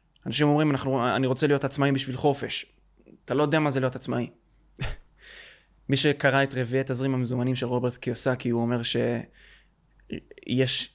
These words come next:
אדם שהוא שכיר, עצמאי, איש עסקים ומשקיע.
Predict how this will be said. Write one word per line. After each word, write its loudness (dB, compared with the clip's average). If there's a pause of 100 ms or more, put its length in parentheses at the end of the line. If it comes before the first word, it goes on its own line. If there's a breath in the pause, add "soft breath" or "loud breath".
אדם 2
שהוא -2
שכיר, 0
עצמאי, 0 (720)
איש 0
עסקים 0
ומשקיע. -4